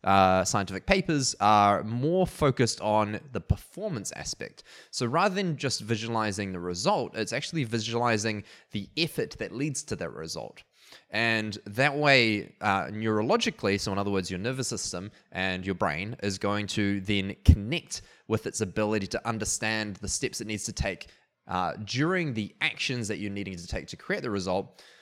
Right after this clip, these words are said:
which therefore improves your performance. Now, with that improved performance, uh, you're naturally going to get a better result anyway, right? If you go out to the sports field and play a really great game, you're gonna get a good result.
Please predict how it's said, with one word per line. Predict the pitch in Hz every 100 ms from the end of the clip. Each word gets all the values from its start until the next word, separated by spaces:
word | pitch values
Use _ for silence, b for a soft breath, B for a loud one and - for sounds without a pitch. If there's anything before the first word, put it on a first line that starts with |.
| B
which | 117 117
therefore | 170 180 - 160 -
improves | 113 - 104
your | 101
performance. | 87 - 160 107 87
Now, | 110
with | 117 127
that | -
improved | 117 117 107
performance, | - 92 165 180 110 98 98 - b b b b
uh, | 98 95 -
you're | 113 117
naturally | 147 151 139
going | 117 107
to |
get | 101 101
a |
better | 90 95
result | 92 87 85
anyway, | 117 131 80 50 -
right? | 85 92
If | 98
you | 107
go | 117
out | 117 107
to | 107
the |
sports | 95 - 175 -
field | - 98 101
and | - 95 95 95 -
play | 120 101
a |
really | 92 120 110
great | 92 92 92
game, | 180 127 92 101
you're | 123
gonna | 151 156
get | 104
a |
good | 92 90
result. | 92 135 196 50 117